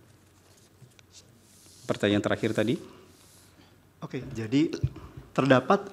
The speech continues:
Speaker 2: afidavit dari Prof Suwarko, bukan hanya dari guru ahli,
Speaker 1: Hmm.
Speaker 2: Prof Hamdi, bahwa di Indonesia pemberian bantuan sosial merupakan strategi politik yang sangat efektif untuk memenangkan petahana,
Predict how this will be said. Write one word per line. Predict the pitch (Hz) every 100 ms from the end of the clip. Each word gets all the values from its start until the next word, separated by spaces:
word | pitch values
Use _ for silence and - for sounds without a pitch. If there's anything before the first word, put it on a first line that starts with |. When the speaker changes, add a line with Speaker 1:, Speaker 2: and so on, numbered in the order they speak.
| 180
Speaker 2:
afidavit | 139 160 117 175
dari | 127 117
Prof | 127
Suwarko, | - 120 123 104 117 - -
bukan | 123 113 - 120 104
hanya | 113 117
dari | 113 113 110
guru | 110 110 107 107 123
ahli, | 117 104 117 160 - -
Speaker 1:
Hmm. | 131 117
Speaker 2:
Prof | 131 123
Hamdi, | 104 101 135 - - - -
bahwa | 135 123 113 180 190
di | 151
Indonesia | 151 147 147 170 190 127 98 113 - - -
pemberian | 143 135 143 185 202
bantuan | 151 151 165 151
sosial | 170 156 175 104 98 113 - -
merupakan | 131 139 147 156 208
strategi | 202 - 165 160 151
politik | 151 170 165 165 -
yang | 170
sangat | 160 165 165 -
efektif | 160 113 - 160 - - - -
untuk | - 208 - 214
memenangkan | 190 185 175 170
petahana, | 170 180 180 190 120 104